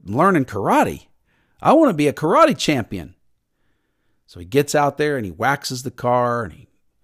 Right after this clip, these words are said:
spins his hand around on the windshield and the,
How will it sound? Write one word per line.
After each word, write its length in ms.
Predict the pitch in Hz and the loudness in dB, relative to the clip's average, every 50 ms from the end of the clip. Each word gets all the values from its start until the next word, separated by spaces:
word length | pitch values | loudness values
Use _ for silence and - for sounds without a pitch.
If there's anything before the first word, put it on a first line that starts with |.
| _ _ _ _ _ _ _ _ _ _ | _ _ _ _ _ _ _ _ _ _
spins 500 | - - - - - - 156 165 165 143 | -12 -10 -10 -6 -2 2 2 2 2 2
his 160 | 147 147 123 | -2 -4 -4
hand 300 | 123 147 147 147 147 143 | -4 -2 -2 -2 0 -2
around 400 | 135 131 131 135 135 135 135 131 | -2 -2 -2 -4 -4 -4 -4 -4
on 140 | 123 127 123 | -4 -4 -4
the 80 | 110 104 | -4 -4
windshield 840 | 107 117 127 131 131 120 - - 127 120 120 123 123 123 120 107 101 | -2 -2 0 0 0 -2 -2 -4 -4 -2 -2 -2 -2 -4 -4 -6 -8
and 180 | 90 90 90 | -10 -10 -10
the, 160 | 87 85 80 | -12 -14 -18